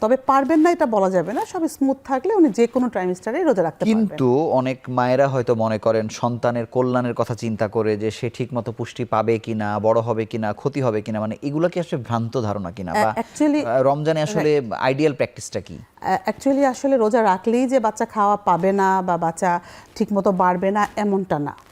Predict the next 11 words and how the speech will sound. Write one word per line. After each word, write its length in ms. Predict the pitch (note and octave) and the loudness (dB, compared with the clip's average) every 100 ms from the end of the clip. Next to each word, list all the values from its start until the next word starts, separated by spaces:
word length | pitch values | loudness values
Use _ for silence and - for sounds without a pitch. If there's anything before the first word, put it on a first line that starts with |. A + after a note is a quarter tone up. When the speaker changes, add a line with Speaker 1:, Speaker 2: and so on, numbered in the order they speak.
| - - | -20 -14
Speaker 2:
জি। 120 | F2 | -8
Speaker 1:
তো 80 | - | -2
রোজার 400 | F#3 G#3+ C4 D4 | 0 2 2 0
দিনে 260 | B3+ C#4 C#4+ | 0 2 0
খাবার 340 | - G#3+ G#3+ A3+ | 0 -2 0 2
ব্যাপারটাও 540 | A3 G#3+ G#3+ - C4+ | 0 -2 -4 0 0
মায়েদের 400 | C4+ G#3+ G#3 G#3+ | 4 2 2 0
এটা 120 | G3+ | 0
খেয়াল 280 | - A3 F#3+ | -4 -2 0
রাখতে 260 | F#3+ - G3+ | 0 0 2
হবে। 260 | F#3 F3 | 2 0